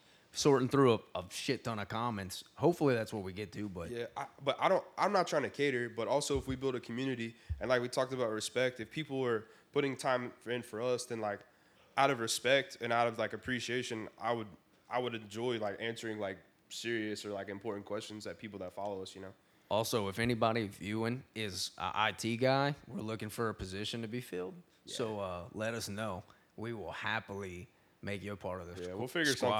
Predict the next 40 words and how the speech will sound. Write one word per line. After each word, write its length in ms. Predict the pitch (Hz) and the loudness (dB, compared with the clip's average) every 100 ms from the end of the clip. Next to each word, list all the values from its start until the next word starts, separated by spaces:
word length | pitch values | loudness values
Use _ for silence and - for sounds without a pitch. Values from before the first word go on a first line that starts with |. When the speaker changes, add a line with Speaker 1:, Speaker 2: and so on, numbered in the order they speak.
| 95 | 2
Speaker 2:
something 80 | 95 | 0
out. 80 | |
Speaker 1:
you 100 | 92 | -2
know? 60 | 90 | -4
Speaker 2:
Work 100 | 107 | -4
out 120 | 107 98 | -2 -4
a 40 | |
deal. 280 | 92 98 101 107 | -4 -6 -6 -8
Speaker 1:
Yeah, 240 | 92 82 | -8 -8
we 120 | 85 | -8
can 120 | 113 104 | -10 -10
figure 240 | 107 92 | -8 -8
something 380 | 92 82 80 78 | -8 -10 -12 -14
out. 200 | 80 80 | -14 -12
Speaker 2:
Yeah, 180 | 62 62 | -12 -12
sign 200 | - 78 | -10 -10
Speaker 1:
But, 80 | - | -6
Speaker 2:
something. 220 | 110 107 | -4 -2
Speaker 1:
uh, 340 | 101 95 90 92 _ _ _ _ _ _ | -2 -4 -6 -10 _ _ _ _ _ _
this 180 | - 123 | -2 0
is 120 | 117 104 | 0 -2
T-Roy 440 | - 127 117 110 - | 0 2 2 0 -2
Actual, 640 | 123 123 - 123 120 120 - _ _ - | -2 -2 -2 0 0 0 -6 _ _ -12
and 420 | 104 98 92 90 - _ _ _ _ _ _ _ _ _ _ - | -8 -8 -8 -10 -14 _ _ _ _ _ _ _ _ _ _ -14
we 100 | 107 | -8
got 160 | 92 - | -8 -4
P-Roy 300 | 120 113 110 | -2 0 -2
Actual. 680 | 107 110 - 107 101 98 - _ | -2 -4 -4 -4 -4 -4 -10 _
Speaker 2:
Shark, 340 | - 98 101 _ - | -8 -6 -6 _ -10
A 80 | 107 | -8
K 280 | 110 107 | -4 -2
A 40 | 107 | -2
Shark 320 | - 90 101 | -4 -8 -8
Bait, 200 | 117 120 - | -8 -8 -8
A 100 | 104 | -12
K 480 | 104 73 98 95 95 | -8 -6 -6 -6 -8
A, 60 | 92 90 | -8 -10
uh, 20 | 87 - _ _ - | -12 -16 _ _ -10
that 200 | 90 95 | -8 -8
guy. 220 | 90 98 | -8 -10